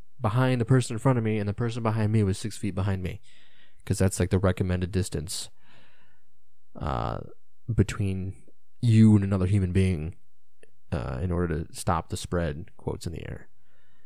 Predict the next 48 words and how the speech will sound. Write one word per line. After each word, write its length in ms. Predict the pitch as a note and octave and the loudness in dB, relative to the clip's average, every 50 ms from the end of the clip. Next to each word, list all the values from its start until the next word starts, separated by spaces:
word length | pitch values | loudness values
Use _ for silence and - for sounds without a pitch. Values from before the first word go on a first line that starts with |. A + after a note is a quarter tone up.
| - - - - - - - - - - - | -10 -10 -10 -10 -10 -10 -10 -10 -10 0 4
And 360 | A2 A2+ A2 G#2+ G#2 G2+ G2+ | 6 8 10 10 10 8 8
it's 220 | G2+ - - - | 6 2 0 -2
just, 100 | A2 - | -4 -4
all 180 | - A2 A#2 A#2 | -2 0 2 2
I 60 | G#2+ | 4
needed 160 | A2 A#2+ A#2+ | 4 4 4
was 120 | G#2 F#2+ - | 4 2 2
boxes. 500 | - F#2+ G2+ G#2+ - - - A2+ - - | 2 0 0 0 -2 -6 -8 -10 -6 -4
That's 160 | G#2+ G#2+ - | -4 -4 -2
all 180 | A2+ A2+ A2+ | -2 0 0
I 40 | G#2 | 0
need. 380 | G#2 A2+ A#2 A2+ F#2+ G2 - - - - - | 0 0 0 0 0 -2 -6 -10 -12 -12 -4
And 140 | - A#2 A2 | -2 2 4
I 60 | G#2 | 6
had 140 | G2+ G#2+ A#2 | 6 8 8
to 60 | A2+ | 8
wait 180 | A2+ A#2 A#2+ A2+ | 8 6 6 6
twenty 240 | - C3 B2 A#2+ A#2 | 4 4 6 6 6
minutes 240 | A#2+ B2+ B2+ A#2+ - | 6 6 6 6 4
just 100 | A2 G#2+ | 2 2
to 80 | A#2+ | 4
get 60 | A2+ | 2
in 60 | G#2+ F2+ | 4 2
the 60 | G2 | 2
store. 280 | - - C#3 B2+ G2+ | 2 6 6 6 6
And 80 | F#2 A2+ | 6 4
then 100 | C3 C#3+ | 2 2
I 40 | C3+ | 4
couldn't 220 | - C3+ B2 A#2+ | 2 2 0 0
find 240 | A2 - B2 B2 A2+ | 0 2 2 2 2
the 40 | G#2+ | 4
boxes 560 | G2 A#2+ B2+ C#3 - - - G2+ G2 G#2+ A2+ | 8 8 8 8 6 4 0 2 2 2 2
because 220 | A2+ A#2+ A2 A2 G#2 | 0 2 2 2 2
the 40 | A2 | 4
last 220 | A#2+ C3+ C#3 - | 4 4 4 4
time 180 | - A#2 G#2 G#2+ | 4 4 4 4
I 60 | G2+ | 4
was 140 | F#2+ G2 F#2+ | 4 4 2
there, 180 | G2 F#2 F#2+ | 4 4 4
it 40 | G2+ | 2
was 100 | G2+ G#2 | 2 0
in 80 | G2+ F#2 | 0 -2
a 60 | G2 | -2
certain 280 | - - C3 F#2 A2 | 2 4 4 4 4
spot 240 | A2 - - A#2 A#2 | 0 0 2 2 4
of 60 | A2 | 4
the 60 | G#2 G2+ | 2 0
store, 420 | - - A2+ G2+ F2+ F2 F2+ - | 2 2 2 2 4 2 0 0